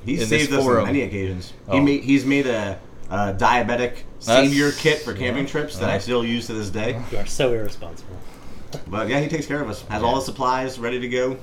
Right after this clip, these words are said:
Speaker 2: Yeah, I can't even tell you how many nights I would have irresponsibly driven if it wasn't for our buddy Joe. So,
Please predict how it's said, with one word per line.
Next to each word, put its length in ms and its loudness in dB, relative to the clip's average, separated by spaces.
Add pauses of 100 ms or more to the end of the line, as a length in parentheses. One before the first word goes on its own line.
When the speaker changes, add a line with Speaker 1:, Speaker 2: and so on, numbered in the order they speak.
(340)
Speaker 2:
Yeah, 200 -6
I 60 -4
can't 280 0
even 160 -2
tell 160 0
you 80 0
how 80 -2
many 160 -2
nights 260 -4
I 60 -4
would 140 -4
have 120 -10
irresponsibly 920 -2
driven 460 -4 (840)
if 160 -8
it 100 0
wasn't 300 -4
for 320 -6 (1000)
our 100 -8
buddy 240 -8
Joe. 460 -6
So, 340 -10